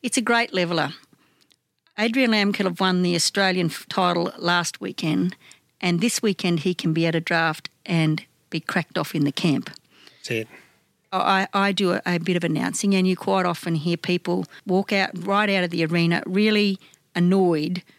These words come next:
Speaker 1: and say, you know, "Everything's wrong and nothing's right. The horse is not good enough. The gear's not good enough." And I always say to those people, "Don't be like that, because the next person behind you, who's had a lot more experience than you, may just get cracked off too."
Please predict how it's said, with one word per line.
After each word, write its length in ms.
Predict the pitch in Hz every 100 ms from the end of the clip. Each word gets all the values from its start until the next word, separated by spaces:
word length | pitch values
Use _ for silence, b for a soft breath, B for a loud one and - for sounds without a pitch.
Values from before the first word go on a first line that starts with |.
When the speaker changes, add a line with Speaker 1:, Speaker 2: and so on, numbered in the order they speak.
| b b -
Speaker 1:
and 240 | 175 170
say, 320 | - 170 165 -
you 140 | 180 165
know, 100 | 160
"Everything's 580 | - 196 214 220 190
wrong 220 | 175 180 170
and 80 | 160
nothing's 400 | 165 185 165 180
right. 260 | 170 170 -
The 80 | 147
horse 300 | 185 196 185
is 120 | 180
not 180 | 180 -
good 160 | 175
enough. 300 | 170 160 156
The 100 | -
gear's 360 | 160 202 208 190
not 180 | 175 -
good 160 | 170 165
enough." 380 | 160 160 - - B B B B -
And 120 | 175
I 160 | 175 175
always 400 | 220 240 254 233
say 200 | - 196
to 100 | 185
those 240 | 156 170
people, 460 | - 160 160 185 208 - _ _ _ _ - - _ _ _ -
"Don't 240 | 240 254
be 100 | 233
like 240 | 170 151 -
that, 220 | - -
because 400 | 185 - 190 170 -
the 100 | 185
next 340 | 196 220 - -
person 320 | 175 - 165
behind 420 | 151 165 165 160
you, 240 | 160 185 196 - -
who's 140 | 175
had 120 | 180 175
a 40 |
lot 180 | 196 254
more 160 | 220
experience 500 | 180 - 180 175 170 170
than 120 | 156
you, 260 | 156 185 202 B B B -
may 240 | 185 185
just 200 | 175 -
get 200 | 170 -
cracked 320 | - 156 -
off 180 | 160 -
too." 340 | - 165 196